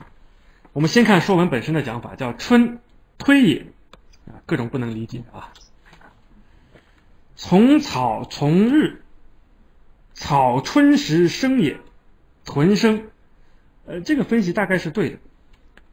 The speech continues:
草和日啊，大概是他古人心目中春天的一个，一，一些标志。草长出来了，太阳好了。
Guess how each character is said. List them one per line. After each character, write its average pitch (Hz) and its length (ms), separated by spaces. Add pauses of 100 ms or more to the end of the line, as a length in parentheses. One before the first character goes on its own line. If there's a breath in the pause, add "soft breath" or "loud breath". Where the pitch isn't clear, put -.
(640)
草 139 360
和 190 140
日 262 240
啊， - 200 (300)
大 190 160
概 170 100
是 147 140
他 180 240
古 131 160
人 151 100
心 185 160
目 170 80
中 165 160
春 190 220
天 180 120
的 143 120
一 131 100
个， 123 220 (240)
一， 262 120 (120)
一 208 100
些 220 220
标 208 280
志。 170 200 (600)
草 139 200
长 117 180
出 143 120
来 135 160
了， 127 320
太 147 100
阳 123 100
好 120 280
了。 123 320